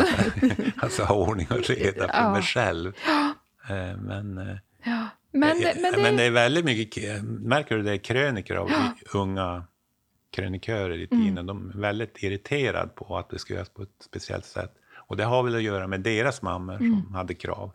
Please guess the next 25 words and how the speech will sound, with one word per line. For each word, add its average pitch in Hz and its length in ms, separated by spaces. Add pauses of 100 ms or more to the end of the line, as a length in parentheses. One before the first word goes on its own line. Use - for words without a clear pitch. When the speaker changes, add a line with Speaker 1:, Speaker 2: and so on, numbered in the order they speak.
(160)
Speaker 2:
Mm. 208 180
Speaker 1:
kan - 160
jag - 80
tänka 101 320
mig. 101 120
Speaker 2:
Mm. 214 280 (520)
Ja, 294 120
men 339 160
jag 339 200
tror, 339 280
jag - 200
tror 320 280
också 320 280
det, 233 260
att 220 180
det... 247 280
Det, 240 500 (1600)
ehm, 202 520 (1400)
det 226 200
fin-, 233 320
det 247 100
finns 254 320
liksom 240 320
en... 240 180
Men 247 220